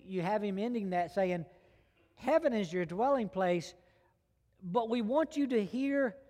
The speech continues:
and look and listen and be in this place, which is a house on earth." And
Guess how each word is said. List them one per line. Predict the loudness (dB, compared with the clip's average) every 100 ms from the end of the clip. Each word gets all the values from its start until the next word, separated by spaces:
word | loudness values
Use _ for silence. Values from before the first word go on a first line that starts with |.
| _ _ _ _ -6
and | -4 -2
look | 0 4 6 6 0 -14 -20 _ _ _ -6
and | -4 -2 2
listen | 4 4 2 -4 -2 -2 -6 -12 -20 _ _ -8
and | -4 -4 0
be | 0 0 -2 -4 -8 _ _
in | -4 0 0 0 -6 _ _ -8
this | 0 0 0 -6
place, | -2 -2 -2 -14 -20 -20 -20 _ _ _ _ _ _ _ _ _ _ _ _ _ -4
which | -2 -2
is | -2
a | -4
house | -2 0 0 -2 -16 _ _ -8
on | -6 0
earth." | 2 2 0 -6 -20 -20 _ _ _ _ _ _ _ _ _ _ _ _
And | -10 -8 -8